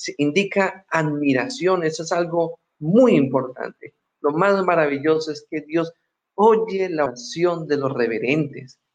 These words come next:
¿sí? Cuando nosotros somos reverentes ante el Señor,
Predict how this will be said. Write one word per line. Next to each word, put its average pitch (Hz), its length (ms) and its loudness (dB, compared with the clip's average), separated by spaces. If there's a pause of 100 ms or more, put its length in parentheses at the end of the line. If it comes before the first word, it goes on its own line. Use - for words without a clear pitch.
(160)
¿sí? 180 580 -6 (460)
Cuando 139 240 -6
nosotros 185 440 2
somos 175 320 2
reverentes 147 800 2
ante 120 300 -8
el - 80 -14
Señor, 139 520 0